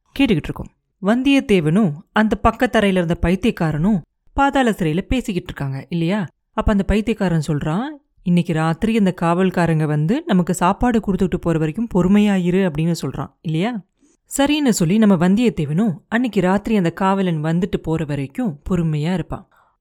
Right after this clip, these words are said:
அவன் வந்துட்டு போனதுக்கு அப்புறமா பக்கத்தறையில இருந்த பைத்தியக்காரன் என்ன சொல்ல போறான் அப்படின்னு சொல்லி வந்தியத்தேவன் ரொம்ப ஆவலா காத்துக்கிட்டு இருப்பான்.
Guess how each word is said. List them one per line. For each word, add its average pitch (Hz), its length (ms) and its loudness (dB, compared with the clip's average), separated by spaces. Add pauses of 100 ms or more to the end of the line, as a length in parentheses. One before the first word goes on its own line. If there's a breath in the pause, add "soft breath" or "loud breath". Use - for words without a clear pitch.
(180)
அவன் 214 200 4
வந்துட்டு 240 340 0
போனதுக்கு 247 380 2
அப்புறமா 170 540 -2
பக்கத்தறையில 269 400 0
இருந்த 196 180 0
பைத்தியக்காரன் 202 520 0
என்ன 180 140 2
சொல்ல 202 220 0
போறான் 196 420 2
அப்படின்னு 180 200 2
சொல்லி 185 220 -2
வந்தியத்தேவன் 196 500 -2
ரொம்ப 185 260 -2
ஆவலா 202 480 -4
காத்துக்கிட்டு 196 360 -4
இருப்பான். - 280 -12